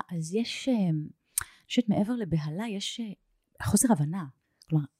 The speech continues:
אני לא הבנתי מה קורה. כמה רגעים לא הבנתי מה קורה. ואחרי כמה רגעים פתאום הבנתי ש-, <laughs> שאני שוכבת.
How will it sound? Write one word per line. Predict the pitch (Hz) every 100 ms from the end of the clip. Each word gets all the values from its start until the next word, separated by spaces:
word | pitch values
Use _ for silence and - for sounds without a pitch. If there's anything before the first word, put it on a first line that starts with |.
| -
אני | 170
לא | 196
הבנתי | 156 147 156 -
מה | 147 139
קורה. | - 170 277 - _ _ _ _ -
כמה | 156 160
רגעים | 196 170 139 160 170 185 _ -
לא | 175
הבנתי | 208 220 -
מה | -
קורה. | - 147 170 _ _ - - - - _ _ 165
ואחרי | 151 156 156 151 156 151 - - 214
כמה | 220 262 254
רגעים | 247 240 359 339 - -
פתאום | - 196
הבנתי | 190 185 185
ש-, | 165 _ -
<laughs> | 226 -
שאני | 170
שוכבת. | - - 151 143 170 - -